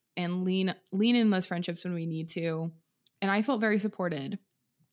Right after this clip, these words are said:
that weekend. I spent time with my friends. I worked on myself. I cleaned my room. I read my books. I just did, I did my own thing. I stayed in my own lane. I leaned on my friends when I needed to. And it made me feel so grateful because I know guys, it's obviously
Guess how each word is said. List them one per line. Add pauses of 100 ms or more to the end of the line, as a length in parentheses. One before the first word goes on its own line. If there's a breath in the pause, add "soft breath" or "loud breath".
(140)
that
weekend.
I
spent
time
with
my
friends. (460 loud breath)
I
worked
on
myself.
I
cleaned
my
room.
I
read
my
books.
I
just
did, (480 loud breath)
I
did
my
own
thing.
I
stayed
in
my
own
lane. (280)
I
leaned
on
my
friends
when
I
needed
to. (360 soft breath)
And
it
made
me
feel
so
grateful
because
I
know
guys,
it's
obviously